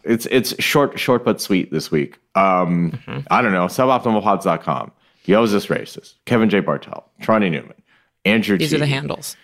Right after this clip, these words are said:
Speaker 2: These are the handles.
Speaker 1: Um, feel free to try to reach out, uh, to get yourself
Speaker 2: <laughs>
Speaker 1: unblocked. Um, and get ready.
Speaker 2: Call
Speaker 1: We,
Speaker 2: in.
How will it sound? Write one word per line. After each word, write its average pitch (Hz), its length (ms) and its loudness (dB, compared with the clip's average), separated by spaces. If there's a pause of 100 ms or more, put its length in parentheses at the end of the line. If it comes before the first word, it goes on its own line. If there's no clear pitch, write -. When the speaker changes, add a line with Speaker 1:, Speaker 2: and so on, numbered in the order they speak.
(120)
Speaker 2:
These 147 140 -6
are 135 60 -6
the 135 80 -8
handles. - 380 -10
Speaker 1:
Um, 73 920 0 (640)
feel 113 460 2
free 107 300 2
to 98 240 2
try 90 320 0
to 90 100 0
reach 85 280 -2
out, 76 440 0 (500)
uh, 76 400 0
to 76 260 -2
get 76 220 0
yourself - 340 -2
Speaker 2:
<laughs> - 20 -2
Speaker 1:
unblocked. 71 760 -4 (640)
Um, 80 500 2
and 127 200 2
get 185 180 4
ready. 185 260 4
Speaker 2:
Call 98 80 2
Speaker 1:
We, 165 220 4
Speaker 2:
in. 143 280 -2